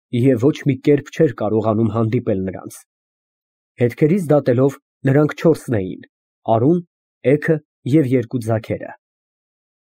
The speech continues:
Հիմա հասկանալի է, թե ինչու Հասիենդ վերադառնալու ճանապարհին Դոնյա Մարիանային սպառնացող ահավոր վտանգի մասին միտքը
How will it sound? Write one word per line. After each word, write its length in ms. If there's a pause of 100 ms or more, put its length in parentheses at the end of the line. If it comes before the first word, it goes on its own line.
(440)
Հիմա 280
հասկանալի 640
է, 100
թե 160 (160)
ինչու 380
Հասիենդ 580
վերադառնալու 680
ճանապարհին 580 (340)
Դոնյա 360
Մարիանային 640
սպառնացող 840
ահավոր 440
վտանգի 440
մասին 400
միտքը 380